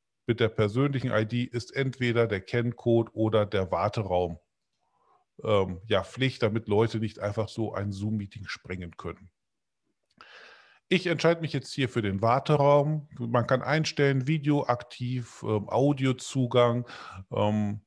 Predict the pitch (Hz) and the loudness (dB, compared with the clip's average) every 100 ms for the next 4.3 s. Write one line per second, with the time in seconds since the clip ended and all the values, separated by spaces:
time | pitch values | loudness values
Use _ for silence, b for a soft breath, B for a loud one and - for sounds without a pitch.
0 | _ 131 135 127 - 127 120 113 104 - | _ 0 2 2 2 2 2 2 -4 -4
1 | 98 - 175 170 151 123 - 123 123 110 | -6 -2 -2 2 2 2 0 2 4 4
2 | 113 117 120 107 110 - 107 110 - - | 2 2 0 0 -4 -4 0 0 -2 -4
3 | 117 110 113 95 95 - 151 160 - 143 | -4 -2 -2 -2 -4 -2 0 0 0 2
4 | 139 139 135 | 2 2 -4